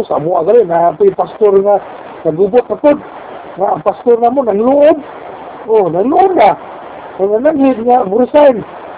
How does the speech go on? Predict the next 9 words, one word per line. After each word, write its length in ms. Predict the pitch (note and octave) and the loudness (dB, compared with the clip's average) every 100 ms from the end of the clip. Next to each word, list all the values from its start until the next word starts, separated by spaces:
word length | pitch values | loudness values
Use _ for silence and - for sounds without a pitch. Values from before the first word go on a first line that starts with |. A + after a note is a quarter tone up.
| - - - | -18 -14 0
Tao 240 | F3 F3 | 2 4
na, 160 | G#3 C4 | 4 2
wala 160 | D#3+ | 0
na 240 | D3+ F3 F3+ | -2 -4 0
po 160 | G3+ | 2
yung 160 | G3 F#3+ | 2 2
pastor. 360 | F#3+ G#3+ F4 F#4 - - - - - - - - - - - - | -4 2 2 2 -2 -14 -18 -18 -18 -18 -18 -18 -18 -18 -18 0
So, 240 | G3 G#3 | 2 2
hallelujah. 600 | F3 G3 G#3+ A3 A#3 G3+ | 2 0 2 2 4 2